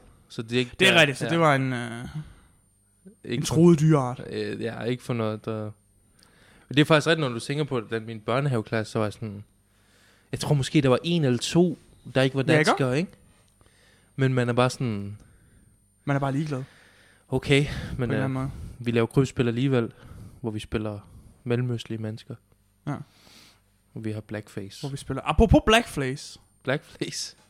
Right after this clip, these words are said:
Speaker 2: Det var faktisk godt, du lige kom. Det var en, det var en god, øh, apropos blackface.
Speaker 1: Ja.
Speaker 2: Alle tiders jul, alle tiders nisse, et eller andet,
Speaker 1: Nå.
Speaker 2: er blevet cancelled. Nu, nu kommer
Speaker 1: Ja,
Speaker 2: vi,
Speaker 1: det
Speaker 2: det her, det er op i tiden.
Speaker 1: Ja.
Speaker 2: Så bare lige hør dit take på det her.
Speaker 1: Ja.
Speaker 2: For der er blackface.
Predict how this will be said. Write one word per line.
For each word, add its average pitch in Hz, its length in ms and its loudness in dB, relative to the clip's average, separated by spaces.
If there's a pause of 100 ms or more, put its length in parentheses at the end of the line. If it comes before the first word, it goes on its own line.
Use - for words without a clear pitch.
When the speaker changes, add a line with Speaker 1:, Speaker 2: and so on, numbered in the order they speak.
(120)
Speaker 2:
Det 220 60 4
var 226 40 2
faktisk 190 220 -4
godt, 190 160 -2
du 165 60 -2
lige 156 140 0
kom. 139 180 -10
Det 214 100 2
var 190 140 2
en, 160 100 0
det 196 100 0
var 202 60 2
en 170 60 2
god, 156 280 0
øh, 127 140 -2
apropos 190 300 -2
blackface. 190 640 -4
Speaker 1:
Ja. 139 180 -4 (920)
Speaker 2:
Alle 254 200 4
tiders 220 460 2
jul, 196 300 4
alle 202 160 4
tiders 196 260 0
nisse, 185 300 2
et - 60 -18 (260)
eller 139 180 0
andet, 135 140 2
Speaker 1:
Nå. 127 460 0
Speaker 2:
er 165 40 6
blevet 165 260 4
cancelled. 196 540 2 (220)
Nu, 190 180 4
nu 233 80 8
kommer 202 240 4
Speaker 1:
Ja, 170 40 4
Speaker 2:
vi, 170 80 4
Speaker 1:
det - 60 0
Speaker 2:
det 226 80 6
her, 220 60 4
det 214 80 6
er 160 40 6
op 196 160 6
i - 20 -2
tiden. 151 320 2 (220)
Speaker 1:
Ja. 120 140 -2
Speaker 2:
Så 220 60 0
bare 254 120 4
lige 254 100 4
hør 247 120 6 (100)
dit 226 160 -4
take 220 340 4
på 156 100 0
det 156 100 2
her. 131 180 -2 (400)
Speaker 1:
Ja. 123 240 0 (1400)
Speaker 2:
For - 80 -2
der 185 80 4
er 185 160 6
blackface. 170 580 -2